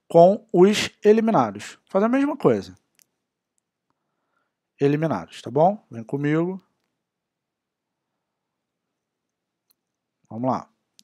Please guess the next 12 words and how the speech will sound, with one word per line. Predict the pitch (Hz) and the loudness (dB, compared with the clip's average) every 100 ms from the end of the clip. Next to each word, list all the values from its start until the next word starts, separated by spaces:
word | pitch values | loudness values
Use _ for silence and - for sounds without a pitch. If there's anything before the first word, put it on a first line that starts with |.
| - | -14
Os | 127 | -2
eliminados. | 170 180 180 151 98 - - _ _ _ _ | 0 0 2 0 -2 -10 -20 _ _ _ _
Fazendo | - 131 175 | -6 -4 -4
aqui | 175 | -2
de | 196 | -2
uma | |
maneira | 190 175 190 | 0 0 0
bem | 156 214 | 0 -4
didática | 226 180 139 160 - - | 2 4 6 4 0 -6
pra | 185 | -6
tu | 185 | -6
entender. | 175 208 160 95 | -6 -6 -6 -10